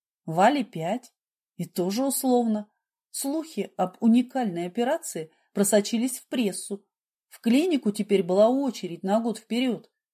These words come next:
Ходили слухи, что среди желающих были очень богатые и влиятельные люди,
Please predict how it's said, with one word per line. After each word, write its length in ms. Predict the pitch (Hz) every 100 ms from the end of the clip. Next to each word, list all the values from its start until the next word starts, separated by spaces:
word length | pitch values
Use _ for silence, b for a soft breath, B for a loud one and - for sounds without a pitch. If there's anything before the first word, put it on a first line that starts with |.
| _ _ -
Ходили 340 | 165 190 185
слухи, 520 | - 220 269 - 156 _
что 220 | - - 202
среди 260 | 208 220
желающих 560 | 220 233 277 277 - 196
были 160 | 202
очень 520 | 214 - 262 233 185 165
богатые 680 | 160 165 160 156 151 151 -
и 100 | 180
влиятельные 760 | 180 202 180 147 175 165 175 196
люди, 440 | 208 160 147 151